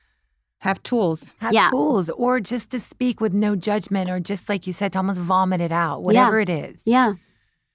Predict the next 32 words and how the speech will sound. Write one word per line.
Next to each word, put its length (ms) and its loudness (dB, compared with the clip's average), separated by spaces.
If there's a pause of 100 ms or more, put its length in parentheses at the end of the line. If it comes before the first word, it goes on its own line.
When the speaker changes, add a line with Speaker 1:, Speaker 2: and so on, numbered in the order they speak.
(380)
Speaker 3:
And 160 6
Speaker 2:
Yeah. 80 4
Speaker 3:
also 360 4
another 400 4
thing 200 2
that 100 4
I 100 2
did 180 0
with 100 0
him 160 0
was, 120 -4
like, 140 0
a 80 0
Reiki 440 -2
thing. 340 0 (280)
Speaker 1:
Mm-hmm. 220 -2 (280)
Speaker 3:
And 200 6
he 200 2
loved 520 4
it. 100 -4
She 160 -4
gave 220 2
him, 180 2
like, 160 2
all 120 2
these 180 2
gemstones 840 -2 (340)
to 180 0
keep 360 -2
in 120 2
his 500 -2 (340)
backpack 600 -2